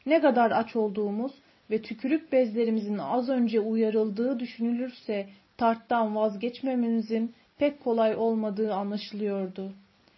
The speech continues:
Sabırsızlığımızı bastırmak amacıyla şöyle bir dolaşmak için dışarı çıktık. Mutfaktaki güzel kokulardan uzaklaşırsak zamanın daha çabuk geçeceğini düşünmüştük.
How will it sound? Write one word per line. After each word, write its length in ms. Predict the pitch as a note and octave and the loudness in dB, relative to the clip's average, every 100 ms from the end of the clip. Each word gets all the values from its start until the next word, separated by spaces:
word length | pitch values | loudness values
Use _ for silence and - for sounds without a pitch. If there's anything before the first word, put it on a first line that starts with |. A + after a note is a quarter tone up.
| _ _ _ | _ _ _
Sabırsızlığımızı 1000 | - D4+ E4+ E4+ E4+ D#4 E4+ F4 D#4+ C#4 | 2 4 4 0 -2 0 0 2 0 2
bastırmak 600 | D4 D4 D#4+ D4 D#4 C#4 | 2 0 -2 0 0 0
amacıyla 500 | A#3 A3 G#3 A#3+ C4+ | -2 0 -2 0 0
şöyle 380 | C#4+ C#4+ B3+ B3 | 0 0 0 -2
bir 180 | B3 | -2
dolaşmak 520 | A#3 A#3 A#3 A#3+ A#3 A3+ | 0 0 0 -2 -6 -6
için 240 | - A#3+ | -6 -4
dışarı 380 | A3+ A3+ G3 G3 | -4 -4 -6 -8
çıktık. 360 | - _ F#3+ - _ _ _ - | -16 _ -14 -14 _ _ _ -6
Mutfaktaki 680 | C#4 D4+ E4 D#4 - D4 C4 | -4 0 2 2 0 -4 -2
güzel 380 | A3+ A3 C4+ C#4+ | -4 2 2 2
kokulardan 680 | C#4+ B3 A3+ G#3 G3 G3+ G3 | -2 -2 0 0 0 -2 -4
uzaklaşırsak 1000 | G3+ A#3 A3+ A3+ A3+ D4+ - B3+ C4+ A3+ | -2 -2 -2 -4 -4 -6 -4 -2 -4 -4
zamanın 600 | A#3+ A3 G#3+ A3 B3 A#3 | -2 0 0 0 0 0
daha 200 | A#3+ B3+ | 0 0
çabuk 320 | B3 A3 - | -4 -6 -6
geçeceğini 560 | A3+ A3 G#3 G#3+ G#3 G3 | -6 -4 -2 -2 -2 -6
düşünmüştük. 680 | G3 G3+ G3 G3 G3 G#3 | -6 -6 -6 -6 -10 -16